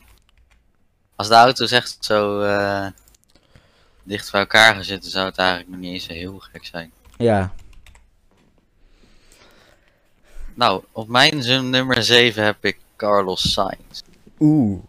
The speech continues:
Speaker 1: Want, eh, ja. Ferrari, eh, ik denk niet dat die mee gaan, ze gaan, eh, doen voor het kampioenschap eigenlijk.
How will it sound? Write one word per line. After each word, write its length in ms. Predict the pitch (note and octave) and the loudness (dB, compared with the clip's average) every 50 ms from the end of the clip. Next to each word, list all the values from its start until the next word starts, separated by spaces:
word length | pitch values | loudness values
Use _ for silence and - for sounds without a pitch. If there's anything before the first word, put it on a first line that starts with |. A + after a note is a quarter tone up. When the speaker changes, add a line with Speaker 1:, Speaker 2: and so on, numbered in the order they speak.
| _ _ _ _ _ - - - - - - _ - - - - _ _ _ _ _ _ _ _ _ _ _ _ _ _ _ - - - - - - _ _ _ _ _ _ _ _ _ _ _ _ _ _ _ _ _ _ - _ _ | _ _ _ _ _ -20 -20 -20 -20 -20 -20 _ -20 -20 -20 -20 _ _ _ _ _ _ _ _ _ _ _ _ _ _ _ -20 -20 -20 -20 -20 -20 _ _ _ _ _ _ _ _ _ _ _ _ _ _ _ _ _ _ -20 _ _
Speaker 1:
Want, 360 | - E2 E2 D#2+ _ - - - | -16 -16 -16 -16 _ -20 -16 -14
eh, 160 | E2 D#2+ D#2 D#2 - _ _ - - - _ _ _ _ _ | -14 -14 -14 -16 -20 _ _ -20 -20 -20 _ _ _ _ _
ja. 320 | - F#2 F#2+ G2 F#2 - _ _ _ _ _ _ _ _ _ _ _ _ _ _ - - _ _ _ _ _ _ _ _ _ _ _ | -2 2 2 2 2 0 _ _ _ _ _ _ _ _ _ _ _ _ _ _ -20 -20 _ _ _ _ _ _ _ _ _ _ _
Ferrari, 800 | - - E2+ E2+ F2 F2 F2+ F2+ F2+ F2 F2 F2+ F2 E2+ E2+ E2+ | -16 -10 -4 -2 0 2 2 0 0 -2 -8 -8 -8 -8 -8 -6
eh, 360 | E2 E2+ E2 E2 E2 D#2+ D#2+ D#2+ - _ _ _ _ _ _ _ _ _ _ _ _ _ _ _ _ _ _ _ _ _ _ _ _ _ _ _ _ _ _ _ _ _ _ _ | -6 -6 -6 -6 -8 -10 -14 -18 -20 _ _ _ _ _ _ _ _ _ _ _ _ _ _ _ _ _ _ _ _ _ _ _ _ _ _ _ _ _ _ _ _ _ _ _
ik 160 | _ F#2+ F#2 | _ -12 -2
denk 220 | G#2 G#2 G#2 G2+ G#2 | 0 0 0 0 -2
niet 180 | A2 G#2 - | -8 -10 -10
dat 160 | - A2 G#2+ - | -10 -10 -6 -6
die 160 | A2 A2 A2 | -6 -4 -2
mee 180 | A2 A2 G#2+ G#2 | 0 0 0 0
gaan, 120 | G#2 G#2 | -2 -8
ze 220 | - - - G#2 | -12 -10 -12 -14
gaan, 400 | - - - G#2 G#2 G2+ G2+ G2+ | -14 -6 -4 -4 -4 -4 -6 -8
eh, 340 | G2+ G2 G2 G2 G2 F#2+ F#2 | -8 -6 -6 -6 -8 -10 -10
doen 180 | G2 G2 G2 F#2+ | -12 -14 -14 -12
voor 100 | F#2+ F#2+ | -14 -16
het 120 | - - | -16 -14
kampioenschap 760 | _ - G2 G2 G2 - - G2 G2+ G#2+ - - - F#2+ - - | _ -10 -10 -10 -10 -12 -12 -12 -12 -10 -12 -10 -10 -8 -6 -4
eigenlijk. 400 | F2+ F2 E2+ D#2 E2 D#2+ D#2+ | -4 -4 -6 -10 -12 -20 -20